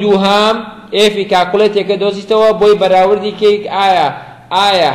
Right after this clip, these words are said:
هاوشێوەبوونی هەیە یان نیەتی. کەواتە چوارسەد، ئێن چل و چوار پۆینت هەشت سەد و بیست و چوار دابەشی چەندێکەی؟ دابەشی لێرە چوارسەد و یانزە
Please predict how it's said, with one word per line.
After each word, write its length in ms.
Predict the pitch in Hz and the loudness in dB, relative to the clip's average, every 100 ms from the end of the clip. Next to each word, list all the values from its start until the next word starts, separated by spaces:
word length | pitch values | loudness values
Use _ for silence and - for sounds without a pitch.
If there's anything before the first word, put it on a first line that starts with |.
| 170 | -2
هاوشێوەبوونی 640 | 180 175 190 185 226 214 196 | -2 -2 -2 0 0 0 0
هەیە 240 | 220 220 208 - - 147 | 2 2 -2 -6 -14 -2
یان 200 | 180 180 185 | 0 0 0
نیەتی. 420 | 185 165 - 123 107 - - | 0 -2 -4 -10 -12 -16 -8
کەواتە 500 | 170 175 185 180 175 131 - - - | 0 2 2 2 0 -2 -6 -16 -16
چوارسەد، 720 | - 185 185 180 - 220 180 131 - - - - _ _ _ _ _ - 170 | -2 2 2 0 0 2 2 0 -8 -18 -20 -20 _ _ _ _ _ -18 -4
ئێن 140 | 180 180 | -4 -2
چل 140 | 202 | -2
و 60 | 190 - | -2 0
چوار 340 | 220 202 143 - - - - _ _ _ _ _ - | 2 4 2 -4 -14 -20 -20 _ _ _ _ _ 0
پۆینت 400 | 214 208 160 123 - - - - | 2 4 2 -2 -10 -20 -12 -4
هەشت 200 | 175 175 | -4 -2
سەد 140 | 220 | 0
و 20 | 214 | 0
بیست 140 | 202 208 | 0 -8
و 60 | - | -2
چوار 300 | 208 202 208 208 - - 143 | 2 4 4 0 -12 -14 0
دابەشی 440 | 180 185 214 220 214 | 2 4 2 -2 -2
چەندێکەی؟ 560 | 254 247 214 196 202 196 196 - - - 165 | 0 2 0 2 2 0 -2 -12 -20 -8 -2
دابەشی 680 | 175 175 208 220 226 240 262 254 - - - - - _ _ _ _ _ _ _ _ _ - | 2 2 2 0 0 0 0 -2 -10 -20 -20 -20 -20 _ _ _ _ _ _ _ _ _ -4
لێرە 280 | 170 190 202 196 | 0 2 2 2
چوارسەد 420 | 196 190 160 247 | 2 2 2 0
و 60 | 285 262 | 2 2
یانزە 540 | 226 208 196 175 196 | 2 0 0 2 2